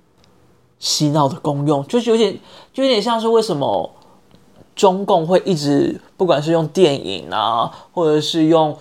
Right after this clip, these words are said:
宣传手法，都一定要去洗脑人一样。你有看过，你有在看那个吗？那个，呃，呃，它叫啥嘛？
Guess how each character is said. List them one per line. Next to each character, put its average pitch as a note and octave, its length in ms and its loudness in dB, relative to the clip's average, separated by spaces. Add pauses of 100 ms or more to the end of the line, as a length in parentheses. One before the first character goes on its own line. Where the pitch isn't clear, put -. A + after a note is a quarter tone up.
(100)
宣 F3 280 2
传 D#3 220 0
手 C#3+ 240 -2
法， C#3+ 240 -2
都 F3+ 180 0
一 E3 80 -2
定 E3+ 240 0
要 E3 120 4
去 D#3+ 100 -2
洗 - 240 -8
脑 C#3+ 220 -2
人 - 280 -8
一 D3 60 -10
样。 C#3+ 180 -4 (640)
你 A#3+ 80 2
有 A#3 60 8
看 A3 200 -4
过， G#3+ 300 2
你 A3+ 60 -2
有 G3+ 120 2
在 F3+ 160 -2
看 G#3 220 0
那 F#3+ 80 0
个 E3 100 -2
吗？ B2+ 320 2 (140)
那 - 140 -10
个， F2 400 0 (1160)
呃， F2+ 280 -2 (400)
呃， E2+ 800 0 (540)
它 - 120 -6
叫 D#3 80 4
啥 D3 300 -2
嘛？ D#3+ 200 4